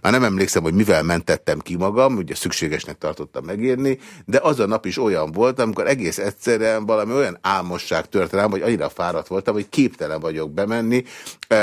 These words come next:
Ez régebben a hétvégéken oldódott meg, de most a hétvégéken se alszom feltétlenül. Van egy ilyen életöröm bennem, vagy nem tudom, minek nevezzem, ami egész egyszerűen éjszaka úgy jön elő belőlem, hogy nem tudok aludni.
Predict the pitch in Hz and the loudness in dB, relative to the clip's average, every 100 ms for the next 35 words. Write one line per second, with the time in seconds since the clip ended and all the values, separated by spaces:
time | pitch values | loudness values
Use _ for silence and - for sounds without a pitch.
0 | 107 110 107 101 131 98 82 82 82 90 | 4 2 0 2 2 2 0 0 0 2
1 | 123 76 78 73 80 80 82 82 90 78 | 2 2 -2 0 -2 -2 -2 -2 -2 -2
2 | 82 80 - 101 107 98 98 101 123 - | -4 -4 -2 -2 0 -2 0 2 0 0
3 | 78 73 80 80 78 - 78 82 80 80 | -2 -2 -4 -2 -2 -2 -2 -2 -4 -8
4 | 78 87 87 110 104 107 110 123 123 185 | -8 -6 -4 -4 -4 -2 0 0 2 2
5 | 107 80 98 - 120 98 78 - 90 80 | 2 0 0 4 4 4 2 2 2 2
6 | 78 80 87 101 104 98 107 85 95 76 | 2 0 2 0 2 2 2 2 2 2
7 | - 82 80 104 107 139 143 139 - - | 0 0 2 2 4 4 4 -2 -8 -6
8 | - 123 131 151 104 - 104 - 120 104 | 0 0 2 0 0 0 -2 -2 2 2
9 | 104 117 135 113 95 80 95 90 78 80 | 2 2 2 4 2 2 2 2 0 0
10 | 78 69 80 98 92 85 87 82 67 67 | -2 0 2 4 4 2 2 0 -2 -6
11 | 65 60 - - - 50 | -4 -6 -6 -14 -14 -14